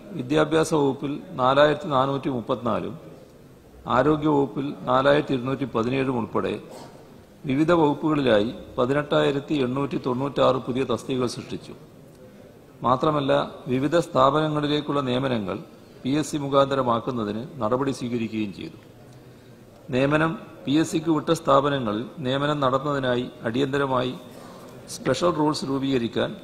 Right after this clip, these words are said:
ബന്ധപ്പെട്ട വകുപ്പുകൾക്ക് കർശന നിർദ്ദേശം നൽകിയിട്ടുണ്ട്. Sir, അങ്ങ് ഓർക്കുന്നുണ്ടാവും, നേ-, നേരത്തെ ഇവിടെ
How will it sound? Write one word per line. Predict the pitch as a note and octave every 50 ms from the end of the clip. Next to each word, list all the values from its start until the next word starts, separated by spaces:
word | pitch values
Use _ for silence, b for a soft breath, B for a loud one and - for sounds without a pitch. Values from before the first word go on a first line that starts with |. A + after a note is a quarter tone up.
| -
ബന്ധപ്പെട്ട | A#2+ A#2+ B2+ C#3 C3+ - D3+ C#3 D3+
വകുപ്പുകൾക്ക് | C3+ A#2+ A#2+ A#2+ A2+ B2 B2+ A#2+ A#2+ A2 A#2+
കർശന | A#2+ A#2 A#2 A2 - - C#3+ C3
നിർദ്ദേശം | A#2+ A2+ A2 A#2 B2 A2+ - C3+ A#2
നൽകിയിട്ടുണ്ട്. | A2 G2 G2+ G2+ G2+ G2 F2 G2 F2 E2 - - - - - - B B B B B B B B B - -
Sir, | - D3 D3 D3
അങ്ങ് | C#3+ D3 D#3 D#3 D#3
ഓർക്കുന്നുണ്ടാവും, | D#3 D#3 D3 D3 D3 D3 D#3+ D3+ D3 C#3 C#3 C3+ C3+ C3+ C3+ C3+ C3
നേ-, | C3 B2+
നേരത്തെ | B2 B2 C3 C3+ C#3 C#3+ C#3+ F3
ഇവിടെ | D3+ D3+ C#3+ C3+ C#3+ D3+